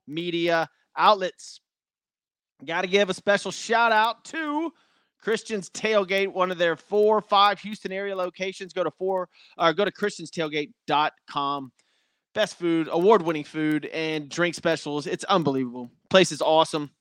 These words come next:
Go watch all your sports there. The Astros game starts today. They moved it. So there's three games today. Go watch all three of them over there. We'll talk about M L pl-, M L B playoffs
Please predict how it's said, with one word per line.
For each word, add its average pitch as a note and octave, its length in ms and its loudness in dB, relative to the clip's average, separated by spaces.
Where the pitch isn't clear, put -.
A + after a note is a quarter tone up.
Go G3 80 6
watch G3+ 300 6
all E3+ 180 0
your D#3 120 -8
sports D3 360 -14
there. C#3 280 -10
The E3+ 120 2
Astros F#3+ 520 2
game F#3 300 -4
starts - 560 -8
today. F3+ 500 -4
They F#3+ 140 4
moved B3 280 2
it. A3+ 140 -2
So D3 140 -8
there's D#3+ 160 -6
three A#3+ 180 0
games A#3+ 300 4
today. F#3 180 2
Go F#3 160 6
watch G#3 240 4
all G3+ 100 2
three G3+ 260 -2
of E3+ 100 -6
them E3+ 60 -12
over D#3+ 160 -8
there. D#3 200 -10
We'll F3+ 140 -2
talk A3+ 240 0
about G3+ 240 0
M G#3 160 -4
L G3+ 180 2
pl-, F#3 240 -14
M G#3 200 0
L G#3 140 4
B G3 280 -6
playoffs F#3+ 680 -4